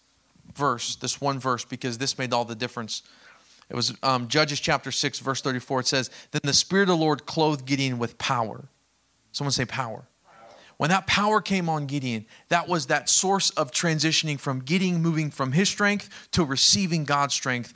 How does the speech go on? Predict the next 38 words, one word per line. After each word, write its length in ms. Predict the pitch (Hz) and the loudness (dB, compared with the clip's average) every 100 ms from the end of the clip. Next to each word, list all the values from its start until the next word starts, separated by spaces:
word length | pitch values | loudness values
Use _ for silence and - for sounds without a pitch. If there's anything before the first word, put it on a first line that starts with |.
| - | -12
for 140 | - 143 | -2 0
the 80 | 123 | 2
task 420 | 127 127 117 123 | 2 2 -2 -6
ahead. 240 | 104 107 - - - | -10 -12 -16 -20 -6
So 160 | - 147 | -2 0
Gideon 400 | 147 226 214 175 - | 4 4 4 0 -2
got 200 | 180 160 | -2 0
clothed 300 | - 208 214 | 4 6 6
with 140 | 226 226 | 0 0
this 100 | - | -2
power. 400 | 170 151 147 139 - | 0 0 0 -4 -2
He 120 | 165 | 4
snuck 360 | - 190 208 - | 4 6 2 4
down, 280 | 170 170 - - | 4 4 -2 2
heard 320 | - 214 190 | 6 6 6
the 60 | 190 | 2
Midianites 520 | 175 170 160 156 - | 2 0 0 -2 0
talking 400 | 185 175 175 156 | 2 4 2 -2
that 140 | 139 | 0
God 180 | 160 170 | 2 2
had 120 | 165 | 0
given 200 | 160 156 | -2 -2
him 80 | 151 | -2
victory. 360 | 143 - 147 - - - | -2 0 -2 -2 -2 4
All 140 | 208 | 6
of 60 | 208 | 6
a 40 | |
sudden, 400 | - 214 196 185 | 4 4 4 2
Gideon, 460 | 151 196 190 196 - - | 0 0 2 0 -2 0
that 220 | 185 151 | 2 2
power 400 | - 196 202 202 | 2 2 4 2
came, 380 | - 214 185 156 - - _ _ _ _ _ - - - | 4 4 2 -2 -10 -20 _ _ _ _ _ -12 -12 0
this 180 | 202 - | 4 6
source 380 | - 247 208 | 6 6 4
of 140 | 180 127 | 2 2
strength 580 | - - 226 226 - 147 | 2 4 4 4 0 -4
to 80 | |
him. 300 | 127 113 107 | -2 -2 -4